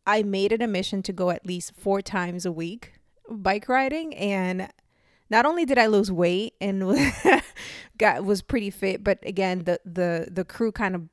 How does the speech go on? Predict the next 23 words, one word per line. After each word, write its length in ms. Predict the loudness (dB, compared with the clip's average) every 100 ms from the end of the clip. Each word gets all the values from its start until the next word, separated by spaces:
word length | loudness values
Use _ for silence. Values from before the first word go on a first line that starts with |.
| _ -4
you 120 | -2
know, 100 | -4
grew 260 | -4 -4
bigger 300 | -2 0 0
and 120 | -2 -2
bigger. 320 | -4 -6 -10 -16 -4
And 120 | 2
it 60 | 4
was, 140 | 2
we 160 | 0 0
were 120 | 0
both 340 | 0 0 0 -6 -4
boys 320 | 0 0 -2
and 220 | -4 -4
girls. 500 | -4 -6 -4 -6 -10 -20 -20 _ -6
Um, 540 | -4 -4 -8 -12 -16 _ _
but 160 | -2 0
then 460 | 0 0 -4 -8 -14 _ _ _ _ _ _ _ _ _ -20
one 320 | -6 -2 0 2
day 200 | 4 2
I 80 |
decided 580 | 0 -4 0 0 0 -6
to, 320 | -6 -4 -4